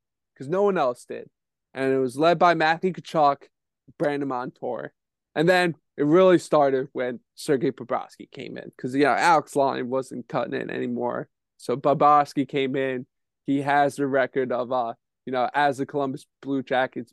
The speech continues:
beating the unbelievable team that Tampa had in the first round in the bubble. So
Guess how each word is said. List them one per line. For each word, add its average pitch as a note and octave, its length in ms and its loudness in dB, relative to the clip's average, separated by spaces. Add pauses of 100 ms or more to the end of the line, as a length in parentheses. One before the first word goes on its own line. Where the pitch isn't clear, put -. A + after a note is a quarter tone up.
(160)
beating D3 480 2
the B2+ 200 -2 (140)
unbelievable C#3 800 -2
team C3 380 -8
that B2 220 -6
Tampa B2+ 360 -6
had B2+ 380 0
in A#2+ 120 -8
the A#2 120 -14
first B2 320 -8
round B2+ 480 -4 (320)
in C3 120 -6
the C3 80 -2
bubble. B2 520 0 (460)
So A#2+ 520 -2